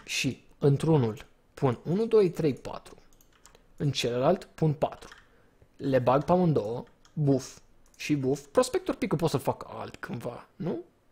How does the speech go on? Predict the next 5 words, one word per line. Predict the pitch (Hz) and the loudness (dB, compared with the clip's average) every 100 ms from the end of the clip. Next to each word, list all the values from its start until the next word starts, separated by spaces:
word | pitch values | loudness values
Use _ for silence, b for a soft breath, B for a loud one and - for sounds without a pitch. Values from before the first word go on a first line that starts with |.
| _ _ _ _ _ _ _ _ _ _ | _ _ _ _ _ _ _ _ _ _
Um, | - 147 151 151 156 156 156 160 165 156 | -10 -4 -2 0 0 0 0 -2 -2 0
da. | 180 170 135 120 117 - _ - | 4 4 4 2 -2 -6 _ 0
Ok. | 208 - - - b b b b - - | 2 2 -2 -18 b b b b -20 -16
Ah, | - 160 147 139 135 127 123 120 117 117 117 113 117 120 131 139 147 160 170 196 | 0 6 10 12 10 10 8 8 8 6 4 2 2 2 0 -2 -2 -2 -2 -4
s-, | - | -8